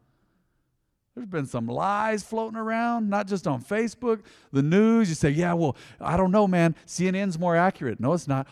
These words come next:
"Oh, Fox is more accurate." Mm, not, not necessarily. "Man, M S N B C." No, I'm telling you, you gotta have, you've <laughs> gotta have a good baseline here for information, and that is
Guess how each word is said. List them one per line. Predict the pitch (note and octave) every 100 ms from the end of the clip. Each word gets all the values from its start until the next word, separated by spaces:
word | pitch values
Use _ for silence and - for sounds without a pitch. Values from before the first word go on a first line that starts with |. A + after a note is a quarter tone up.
| -
"Oh, | D#3+
Fox | - F3 G3 -
is | E3+
more | D3 E3+
accurate." | E3 E3 - A2+ A#2+
Mm, | D#3+ F#3 F3+ -
not, | D#3 F3 F3+ F#3 F3+
not | F3+ F#3+
necessarily. | F#3 - F3+ E3+ B2 A2+ _ _ _ _ _ -
"Man, | D3+ D3+
M | E3+
S | F#3 F3+
N | G3
B | F#3
C." | E3+ F#3 C#3+
No, | D3
I'm | D3
telling | C3+ F#3 F#3 D3+
you, | A#2+ A2 - _
you | - C3+
gotta | D#3 E3+ E3+
have, | D#3+ D3+ C#3 - - _ _
you've | C#3+ B2+
<laughs> | -
gotta | - D#3+
have | - D#3 C#3+ B2 - _
a | - C#3
good | A#2+ B2 F#3+ G3 D#3
baseline | D#3+ F3+ - F3 D3+ C#3+
here | D3+ C#3
for | D3+
information, | D3 C#3 C3 D3 C#3+ C#3
and | B2
that | B2+ C#3
is | C3 A2+